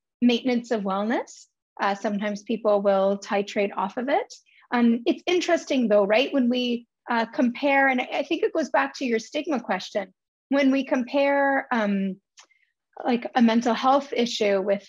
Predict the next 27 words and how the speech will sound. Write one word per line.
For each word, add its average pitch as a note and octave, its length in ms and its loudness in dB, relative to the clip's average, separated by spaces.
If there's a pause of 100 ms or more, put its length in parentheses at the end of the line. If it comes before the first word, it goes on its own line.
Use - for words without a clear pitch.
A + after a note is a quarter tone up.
a, G#3 120 2 (100)
a G#3+ 60 -2
chronic, G#3 600 -2 (200)
uh, G3+ 140 -4
physical B3 580 2
health G3 300 -6
issue, F#3+ 260 -6
if G3 160 -6
you G#3 100 0
will, F#3+ 340 2 (600)
people F4+ 400 2
don't B3+ 480 2 (320)
often C4 400 2
think E4 220 0
about A#3 240 2
it F#3+ 100 -6
the G#3+ 80 -2
same G3+ 280 -2
way. F#3 180 -4
Like, F#3 280 -8 (300)
as A#3+ 160 0
I A3 100 4
mentioned B3 360 2
with G#3+ 180 0
my G#3+ 180 2
own G3 160 -2
asthma, A3+ 600 0